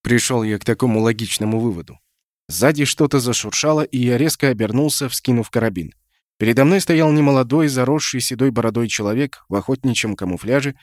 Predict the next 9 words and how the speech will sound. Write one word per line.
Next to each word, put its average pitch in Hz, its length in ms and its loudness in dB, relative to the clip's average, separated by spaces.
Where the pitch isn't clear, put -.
державший 123 560 -2
в 113 80 -4
руке 113 240 -2
стволом 120 420 0
вниз 123 300 -2
охотничью 113 580 -4
винтовку 101 480 -4
с - 120 -4
оптикой. - 480 -12